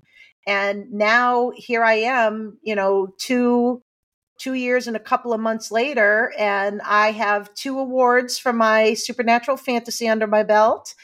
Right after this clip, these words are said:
And I have found my tribe of people, so much so that, as I mentioned earlier,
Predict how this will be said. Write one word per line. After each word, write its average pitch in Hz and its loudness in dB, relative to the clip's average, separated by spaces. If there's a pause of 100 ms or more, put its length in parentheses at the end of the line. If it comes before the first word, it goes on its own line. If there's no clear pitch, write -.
(600)
And 208 0
I 214 0
have 240 -4
found 240 0
my 247 -2
tribe 240 0
of 226 -12
people, 247 -8
so 220 0
much 233 -2
so 262 2
that, 214 2
as 208 2
I 208 4
mentioned 220 -2
earlier, 226 0